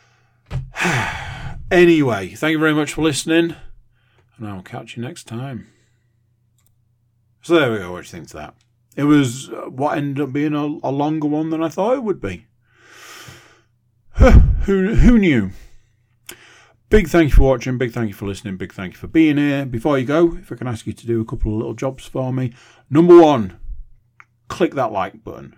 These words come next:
Number two, subscribe. Number three, share the podcast around. Number four, check out the website,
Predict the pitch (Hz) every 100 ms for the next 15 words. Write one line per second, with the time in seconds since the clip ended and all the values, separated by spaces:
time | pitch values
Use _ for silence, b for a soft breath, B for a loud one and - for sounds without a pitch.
0 | _ 95 90 156 127 80 _ _ _ -
1 | - - 127 113 90 80 - - _ _
2 | _ - 98 92 139 117 85 _ - -
3 | 117 123 120 120 113 113 - 104 104 95
4 | 80 73 _ b b b b b 110 120
5 | 113 - 139 160 190 202 - 190 185 208
6 | 160 127 202 - - 135 -